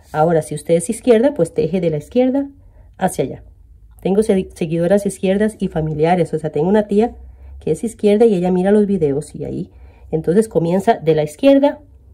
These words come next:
hacia la derecha. Y en este caso yo de la derecha a la izquierda. Entonces aquí vamos a hacer una cadenita. El borde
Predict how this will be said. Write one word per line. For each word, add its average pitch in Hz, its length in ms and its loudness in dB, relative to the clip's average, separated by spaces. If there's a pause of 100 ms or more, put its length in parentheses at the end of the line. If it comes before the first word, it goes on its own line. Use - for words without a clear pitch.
(160)
hacia 185 320 -2
la 165 100 0
derecha. - 380 -6 (380)
Y 302 260 -2 (1700)
en 185 140 2
este 180 200 -2
caso 190 300 2
yo 165 340 0
de 156 120 -2
la 147 100 -2
derecha 143 420 -6
a 160 120 -2
la 180 80 -4
izquierda. 240 420 -2
Entonces 170 420 -2
aquí 196 220 0
vamos 220 260 4
a 190 40 -2
hacer 208 200 0
una 214 200 4
cadenita. 165 480 -2
El 160 220 -2
borde 220 520 4